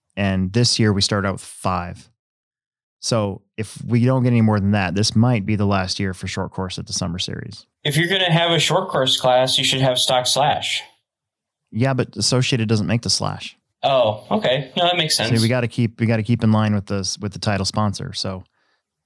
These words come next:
Speaker 1: Clint Coburn, um, and Jake Wilkening and Tyler Fleming, that was your order. Jake crashed a few times. Otherwise, he probably could have had Clint 'cause I think he had a little bit faster truck, but Clint just kept it clean and did what he needed to do.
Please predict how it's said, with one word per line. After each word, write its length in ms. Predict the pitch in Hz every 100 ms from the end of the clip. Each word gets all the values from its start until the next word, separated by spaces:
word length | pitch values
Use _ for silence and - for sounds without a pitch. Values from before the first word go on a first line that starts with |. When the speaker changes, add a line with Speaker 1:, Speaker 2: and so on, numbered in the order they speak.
| _ _ _ _ _
Speaker 1:
Clint 260 | - 160 127
Coburn, 480 | 156 151 160 165 160 -
um, 300 | - 123 117
and 80 | 120
Jake 220 | 113 120
Wilkening 540 | 127 127 135 131 131 127 _ _ _ -
and 140 | 107
Tyler 240 | - 113
Fleming, 400 | 107 120 113 117
that 160 | 113 101
was 120 | 107
your 100 | 107
order. 280 | 107 107 107 - _ - -
Jake 200 | 127 131
crashed 380 | - 120 120 -
a 60 |
few 160 | 110 127
times. 440 | 123 123 120 - - _ _ _ -
Otherwise, 500 | 113 117 110 104 -
he 100 | 120
probably 360 | 117 - 226 151
could 140 | 120
have 60 | 95
had 180 | 117 139
Clint 300 | - 160 170 - - _ _
'cause 100 | -
I 100 | 113
think 140 | 107 123
he 40 |
had 80 | 123
a 40 | 110
little 120 | 110
bit 160 | 113
faster 320 | - 117 107 110
truck, 380 | - 117 - _ _ _ _ _ _ -
but 160 | 113
Clint 260 | - 123 120
just 220 | 107 101
kept 260 | - 120 -
it 140 | 104
clean 380 | - 113 113 110 - _ _ -
and 160 | 101
did 160 | 101 98
what 120 | 101
he 60 | 101
needed 340 | 101 95 98
to 40 | 95
do. 280 | 101 98